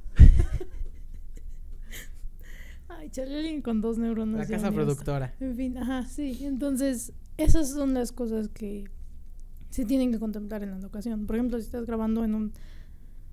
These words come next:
Speaker 1: departamento muy pequeño y tienes chorrocientos actores que llegan de manera escalonada, pues no los vas a citar a todos al mismo tiempo, porque no van a caber. Entonces, ¿en dónde los vas a poner?
Speaker 2: Exacto.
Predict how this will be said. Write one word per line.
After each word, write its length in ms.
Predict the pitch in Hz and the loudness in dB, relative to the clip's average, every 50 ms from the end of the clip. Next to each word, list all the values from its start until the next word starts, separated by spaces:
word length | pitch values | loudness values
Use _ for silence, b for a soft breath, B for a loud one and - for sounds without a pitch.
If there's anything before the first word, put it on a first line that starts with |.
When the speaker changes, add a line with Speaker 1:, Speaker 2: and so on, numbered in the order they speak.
| - - - - | -18 -18 -18 -14
Speaker 1:
departamento 680 | - 240 269 226 208 254 240 247 247 247 240 240 247 240 | -10 -8 -6 -4 -2 -2 -2 -2 0 0 0 2 2 2
muy 160 | 233 233 214 | 2 2 2
pequeño 540 | - 226 220 - 226 226 220 220 233 247 240 | 2 2 0 0 0 -4 -4 -2 -2 -2 -4
y 80 | 220 | -4
tienes 340 | - - 214 202 208 208 208 | -6 -6 -8 -8 -8 -10 -10
chorrocientos 520 | - - 208 190 196 202 214 214 196 - | -12 -12 -12 -12 -10 -10 -10 -10 -10 -10
actores 500 | 214 202 - - 240 233 233 240 240 226 | -10 -12 -10 -8 -6 -4 -4 -4 -6 -6
que 120 | - - 202 | -8 -10 -10
llegan 220 | 202 208 226 220 | -8 -8 -6 -6
de 80 | 214 214 | -6 -6
manera 320 | 196 202 208 214 214 226 | -6 -8 -8 -10 -10 -10
escalonada, 600 | 208 - - 254 254 269 269 269 247 254 285 - - | -10 -8 -6 -2 -2 0 0 -2 -2 -4 -8 -10 -8
pues 120 | 285 240 | -8 -6
no 100 | 269 269 | -4 -4
los 100 | 269 269 | -4 -4
vas 140 | 269 262 262 | -6 -6 -8
a 20 | |
citar 260 | 254 233 - 254 233 | -10 -14 -12 -10 -10
a 120 | 226 214 220 | -10 -10 -10
todos 220 | 233 226 220 202 214 | -10 -10 -8 -10 -10
al 100 | 214 214 | -12 -12
mismo 240 | 214 202 208 208 | -12 -12 -14 -14
tiempo, 360 | - 233 233 226 214 - 226 202 | -14 -12 -12 -12 -12 -12 -14 -14
porque 180 | - 233 214 240 | -12 -8 -6 -4
no 100 | 254 247 | -4 -4
van 120 | 233 220 | -4 -6
a 80 | 220 214 | -8 -8
caber. 240 | 214 214 240 233 - - - - - - - - - - | -8 -8 -10 -10 -12 -14 -20 -20 -20 -20 -20 -20 -20 -16
Entonces, 280 | - - 247 226 220 233 | -10 -8 -6 -6 -4 -4
¿en 120 | 269 262 262 | -2 0 0
dónde 240 | 269 269 269 254 240 | 2 2 0 0 0
los 120 | 226 214 | -2 -4
vas 120 | 208 - | -6 -10
a 60 | 220 - | -12 -12
poner? 260 | 220 214 226 214 220 - b b b b b b b b - - - - - - - - - - - - | -10 -10 -10 -10 -12 -14 b b b b b b b b -20 -20 -20 -20 -20 -20 -20 -20 -20 -20 -18 -18
Speaker 2:
Exacto. 500 | - 139 - - 135 123 - - 131 123 | -16 -12 -8 -8 -8 -8 -8 -10 -12 -12